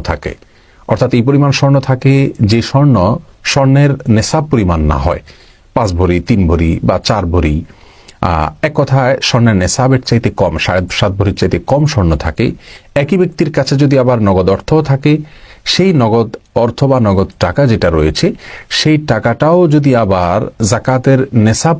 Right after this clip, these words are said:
পরিমাণ না হয়, তাহলে এই ব্যক্তির কি জাকাত দিতে হবে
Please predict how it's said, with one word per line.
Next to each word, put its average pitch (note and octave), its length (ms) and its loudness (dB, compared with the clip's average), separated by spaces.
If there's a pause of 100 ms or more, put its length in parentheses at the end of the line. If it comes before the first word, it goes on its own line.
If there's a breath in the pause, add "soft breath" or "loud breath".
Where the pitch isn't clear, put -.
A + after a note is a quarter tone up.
পরিমাণ F2+ 360 0 (180)
না F#2+ 140 0
হয়, C#2+ 180 -2 (420 soft breath)
তাহলে D#3 200 2 (100)
এই A#2+ 100 2
ব্যক্তির G#2 420 0
কি G2+ 100 2 (120)
জাকাত E2 300 -4 (160)
দিতে G#2 260 0
হবে D#2 200 -2